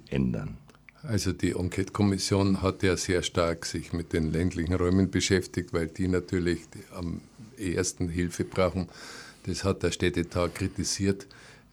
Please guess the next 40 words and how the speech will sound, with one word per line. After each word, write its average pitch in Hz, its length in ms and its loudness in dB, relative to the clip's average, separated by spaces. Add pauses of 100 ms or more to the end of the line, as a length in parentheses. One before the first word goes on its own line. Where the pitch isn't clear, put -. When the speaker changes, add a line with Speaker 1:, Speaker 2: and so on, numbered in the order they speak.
Speaker 2:
ähm, 87 520 0 (120)
vielleicht 80 420 0
auch, 82 120 2
weil 82 180 4
er 82 80 2
nicht 80 240 -2 (220)
Mitglied 95 400 0
in 92 80 2
der 85 160 2 (100)
Kommission 85 720 -2
war, 87 220 4
so 90 180 -2
wie 82 80 -2
der 85 80 2
Gemeindetag 82 760 0
auch. 90 320 0 (540)
Aber 90 420 2 (480)
ta-, 92 200 2
tatsächlich 101 680 4
haben 95 240 4
wir 98 300 8 (240)
indirekt 113 520 8
natürlich 98 400 2
immer 113 320 4
auch 104 200 4
über 95 180 2
München 104 460 4
und 92 120 0
die 98 80 2
großen 101 380 -2
Städte - 320 0
gesprochen, 98 480 2
weil 92 120 4
die, 110 280 -2
um 107 180 4
die 110 140 0
müssen 113 320 4
wir 104 60 4
uns 98 120 0
nicht 107 260 2